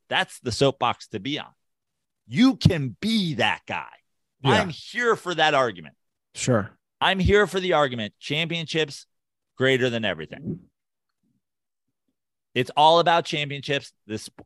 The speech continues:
Speaker 1: you play sports to win rings. You're that guy. Don't fucking bring up Michael Jordan in my presence. Don't
Speaker 2: I just
Speaker 1: bring up fucking Der-, don't say Derek Jeter is better than fucking be-, a better Yankee than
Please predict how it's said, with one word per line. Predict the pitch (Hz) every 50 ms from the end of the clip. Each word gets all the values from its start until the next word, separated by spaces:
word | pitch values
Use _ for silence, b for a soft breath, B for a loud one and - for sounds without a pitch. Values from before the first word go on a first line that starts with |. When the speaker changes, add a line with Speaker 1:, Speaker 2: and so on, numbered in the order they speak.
| _ -
Speaker 1:
you | 113 120
play | 113 - 139 156 165
sports | 139 - - 147 151 139 - -
to | - 139 131
win | 123 127 123 120
rings. | 117 104 80 69 73 - - _ _ _ _ _
You're | 95 107 139 156 180
that | 180 185 196 196 -
guy. | - 175 175 190 196 214 202 180 _ _ _ _ _ _ _ _ _ _ _ _ _ _ _
Don't | 165 160 185 190 202 - _ _ _ _ _ _
fucking | - 165 160 - - 160 151 147 117
bring | 143 143 143 139
up | 131 123
Michael | 120 117 120 113 113 101
Jordan | 98 110 110 104 98 98
in | 95 95
my | 92 90 90 - _ _ _ _ -
presence. | - 92 82 - 69 - - - - _ _ _ _ _ _ _ _ _ _ _ _ _ _ _ _ _ _ _ _ _ _ _ _ _ _ _ _ _ _ _ _
Don't | - 165 165 202 220 -
Speaker 2:
I | 180
just | 196
Speaker 1:
bring | 190 175 165 156
up | 151 139 - - _
fucking | - 147 131 - - 135 120 113 110 101 - _ _ _ _ _ _ - - - _ _ _ _ _ _ _ _ _ _ _ _ _ _ _ _ -
Der-, | 160 175 185 - - -
don't | 160 180 220 -
say | - 190 170 160
Derek | 131 160 160 165 160 -
Jeter | - 160 185 190 180 165
is | 131
better | - 127 127 143 143
than | 143 147 139
fucking | - - 139 139 - 156 143 139 131
be-, | - 123 127 135 -
a | 127 117
better | 95 - - 123 131 143 143
Yankee | 139 131 139 147 156 123 - 165 160
than | 143 151 165 165 160 165 143